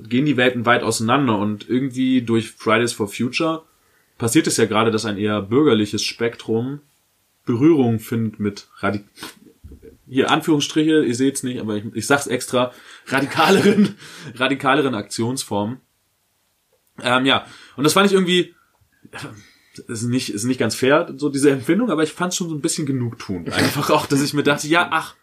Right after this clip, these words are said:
wow, Bullen hei-, hauen einem auf die Schnauze. Ja, herzlichen Glückwunsch. Das weiß ich leider schon ziemlich lange.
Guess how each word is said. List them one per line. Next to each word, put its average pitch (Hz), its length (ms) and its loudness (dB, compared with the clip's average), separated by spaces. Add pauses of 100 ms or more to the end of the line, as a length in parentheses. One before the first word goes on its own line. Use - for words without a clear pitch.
(100)
wow, 120 380 0 (240)
Bullen 170 260 4
hei-, 180 160 2
hauen 175 260 0
einem 165 120 -4
auf 156 100 -6
die 175 80 -8
Schnauze. 208 640 0 (1300)
Ja, 123 100 -6
herzlichen 135 420 -2
Glückwunsch. 160 720 2
Das 131 300 0
weiß 151 260 0
ich 214 160 -2
leider 139 260 2
schon 247 200 -2
ziemlich 143 340 -2
lange. 208 360 -2